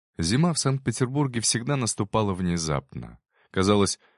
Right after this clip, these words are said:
что только вчера туманная осень окутывала улицы города, а сегодня снежные хлопья уже мягко оседали на крыши дворцов и мостовые.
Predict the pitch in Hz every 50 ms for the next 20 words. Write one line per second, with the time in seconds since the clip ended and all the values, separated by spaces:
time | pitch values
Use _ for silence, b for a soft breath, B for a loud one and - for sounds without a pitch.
0 | b b - - - 117 - - 160 147 135 - 117 - - - - 117 131 143
1 | 117 - - 90 87 98 101 101 98 92 90 90 85 - - - 123 113 - -
2 | 82 76 73 - - 95 82 - 82 78 82 78 69 - - 95 90 78 73 69
3 | - - 73 69 71 101 120 123 113 101 87 82 87 82 78 71 - b b b
4 | b b b b 92 90 - 139 143 170 165 135 127 120 - - 135 139 131 120
5 | 117 117 110 104 - - 131 147 147 139 - 95 - - 101 98 113 113 127 139
6 | 147 147 135 - - 117 113 - - - 98 104 110 113 104 98 95 90 - -
7 | 95 107 104 - - 90 73 71 71 71 71 71 - - 135 131 - - - 135
8 | 127 120 - - - 107 95 87 85 76 67 62 58 58 60 62